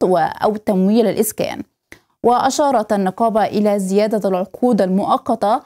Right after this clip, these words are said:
وارتفاع أسعار الإيجارات والمنازل بشكل ملحوظ، مؤكدة أن الحكومة لم تتخذ تدابير لكبح التضخم في هذا القطاع.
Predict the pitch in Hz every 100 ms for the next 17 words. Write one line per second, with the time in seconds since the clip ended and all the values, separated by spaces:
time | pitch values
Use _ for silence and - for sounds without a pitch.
0 | _ _ - 269 269 240 254 240 202 202
1 | 214 220 - 214 208 175 196 247 196 185
2 | 214 226 214 175 175 214 214 190 160 165
3 | 247 269 233 _ _ _ - 330 320 262
4 | 247 214 180 160 - 190 254 233 220 _
5 | - 254 277 269 - - 240 220 175 170
6 | 180 233 175 175 - 220 - - - 190
7 | 196 240 226 - _ - 202 196 180 170
8 | 233 196 135 208